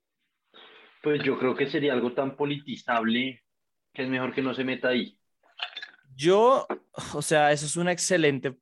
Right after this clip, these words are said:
Speaker 2: pregunta, porque si, si el tipo va a, a apelarlo, a, a de verdad, eh, decir lo que el tipo está, eh, o sea,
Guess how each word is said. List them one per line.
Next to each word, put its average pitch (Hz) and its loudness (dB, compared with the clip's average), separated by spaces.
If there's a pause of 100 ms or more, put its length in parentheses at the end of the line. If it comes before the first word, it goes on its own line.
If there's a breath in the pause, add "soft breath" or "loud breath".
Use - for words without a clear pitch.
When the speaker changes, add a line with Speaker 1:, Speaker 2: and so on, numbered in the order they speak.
(300)
Speaker 2:
pregunta, 131 0 (140)
porque 135 2
si, 123 2
si 131 0
el 120 2
tipo 127 2
va 156 6
a, 160 2
a 156 -8 (120)
apelarlo, 127 -4
a, 120 0
a 120 -4
de 117 -6
verdad, 113 -4 (640)
eh, 131 -4
decir 151 0
lo 147 -2
que 147 0
el 127 -2
tipo 127 2
está, 139 0 (220)
eh, 131 0
o 123 -4
sea, 120 0